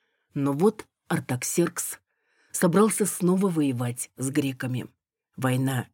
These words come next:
не завершена, мир не заключен, его заключат только в четыреста сорок девятом году после смерти Фемистокла. Происходили отдельные сражения,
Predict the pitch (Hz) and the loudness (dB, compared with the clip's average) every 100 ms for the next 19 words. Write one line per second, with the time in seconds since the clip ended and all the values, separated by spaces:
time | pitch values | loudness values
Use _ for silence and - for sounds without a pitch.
0 | - 151 151 135 139 - 131 131 156 202 | -4 -2 0 -2 -2 -2 -2 2 2 0
1 | _ _ _ _ - 151 175 156 - - | _ _ _ _ -4 2 4 2 -2 0
2 | 165 160 147 131 131 - 160 180 208 _ | 2 4 0 -2 -2 2 4 4 0 _
3 | _ _ _ 185 180 165 - 127 147 135 | _ _ _ 2 4 2 0 -2 -2 0
4 | 147 - 135 180 - 170 151 147 - 156 | -2 -2 -2 -2 2 0 0 -2 0 0
5 | 139 143 139 131 127 131 131 175 - 147 | 0 -2 -2 -2 -2 0 2 0 0 -6
6 | - 127 - 139 131 135 - 131 123 - | -4 -4 -2 -4 -4 -8 -4 -4 -4 -2
7 | 170 - 175 180 _ _ _ _ _ _ | -2 0 -2 -4 _ _ _ _ _ _
8 | 196 202 - 208 185 233 185 - 165 147 | 6 6 6 4 6 4 4 2 0 4
9 | 160 139 135 127 123 127 143 208 214 220 | 4 4 0 -2 -2 2 4 6 8 6
10 | 214 | 4